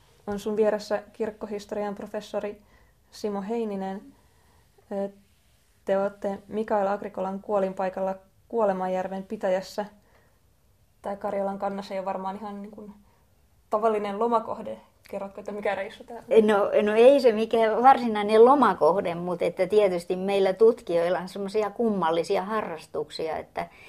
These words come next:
Speaker 2: että käymme, käymme semmoisilla paikoilla, jotka ovat myös työmme kannalta jotenkin merkityksellisiä. Ja meillä on tapana retkeillä Agrikolan jalanjäljillä, kun, kun olemme nyt molemmat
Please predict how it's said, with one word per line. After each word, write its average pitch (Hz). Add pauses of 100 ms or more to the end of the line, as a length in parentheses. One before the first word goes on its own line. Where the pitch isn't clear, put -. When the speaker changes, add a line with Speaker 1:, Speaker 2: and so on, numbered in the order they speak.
(320)
Speaker 2:
että 170 (340)
käymme, 175 (920)
käymme 180
semmoisilla 190
paikoilla, 160
jotka 156
ovat 165
myös 185
työmme 196
kannalta 156
jotenkin 156
merkityksellisiä. 156
Ja 160 (580)
meillä 156
on 156
tapana 170
retkeillä 175
Agrikolan 165
jalanjäljillä, 151
kun, 143 (380)
kun 156
olemme 151
nyt 165
molemmat 165